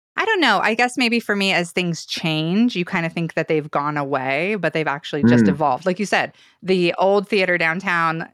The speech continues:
Speaker 1: is gone, but now there's a new one with, like, comfier chairs. So what are you gonna <laughs> hate about that, really? But
Speaker 2: Right.
Speaker 1: so, like, for you, like,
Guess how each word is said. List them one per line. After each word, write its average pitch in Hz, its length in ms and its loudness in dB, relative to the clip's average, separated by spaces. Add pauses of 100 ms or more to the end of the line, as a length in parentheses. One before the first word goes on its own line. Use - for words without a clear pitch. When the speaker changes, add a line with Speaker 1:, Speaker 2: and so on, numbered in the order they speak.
(120)
Speaker 1:
is 175 180 0
gone, 180 420 2
but 185 100 -2
now 170 180 0
there's 180 180 0
a 220 40 2
new 262 220 4
one 226 320 2
with, 190 140 0
like, 165 300 -2
comfier 196 480 0
chairs. 262 480 0
So 170 160 -2
what 175 160 2
are - 20 4
you 170 80 2
gonna 214 140 4
<laughs> - 100 -4
hate 226 140 4
about 208 280 0
that, 208 300 2
really? 143 320 0
But 147 300 2
Speaker 2:
Right. 139 500 4
Speaker 1:
so, 302 180 4
like, 269 440 0 (380)
for 294 180 2
you, 302 480 4
like, 220 200 0